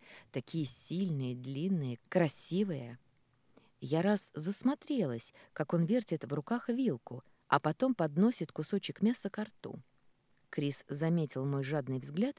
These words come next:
и ухмыльнулся – а мне пришлось уткнуться в свою тарелку, пробурчав какое-то невразумительное оправдание своему нетактичному поведению. Я тогда жутко покраснела и до конца обеда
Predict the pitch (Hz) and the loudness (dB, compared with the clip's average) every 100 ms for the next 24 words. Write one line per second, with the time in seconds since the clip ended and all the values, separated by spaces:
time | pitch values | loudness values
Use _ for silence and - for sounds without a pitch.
0 | - 214 214 233 226 139 131 120 - 131 | 0 0 0 0 2 2 -2 -4 -4 -6
1 | 123 _ _ - 151 180 370 185 160 220 | -6 _ _ 2 6 6 6 2 0 0
2 | 277 - 160 - 185 240 147 - 131 135 | -2 -2 -4 2 2 2 -2 -4 -4 -2
3 | - 135 120 123 - 131 _ _ _ - | -2 -2 -2 -4 -4 -4 _ _ _ 0
4 | 165 139 131 202 233 - - 151 147 143 | 0 0 -2 -2 0 -2 2 2 2 -2
5 | - 147 143 143 156 185 156 135 135 131 | 0 -2 0 0 4 4 4 0 0 -2
6 | - 123 120 120 226 277 285 294 - - | -4 -6 -8 0 2 2 0 -4 -12 -16
7 | - - 359 254 208 - - - 120 - | -4 4 8 10 8 6 -8 -10 -8 -4
8 | 131 120 120 120 - 117 117 120 120 _ | -4 -4 -6 -10 -12 -12 -10 -12 -14 _
9 | _ _ _ _ _ _ 127 180 233 160 | _ _ _ _ _ _ -4 -2 0 0
10 | 151 156 233 - 190 - - 220 - 139 | 2 0 -2 -4 -4 -4 -4 -6 -4 -6
11 | 113 120 120 _ _ _ - 135 147 175 | -6 -8 -12 _ _ _ -6 -2 0 0
12 | 185 - 160 120 120 269 240 | 0 -2 -2 -4 -4 -4 -4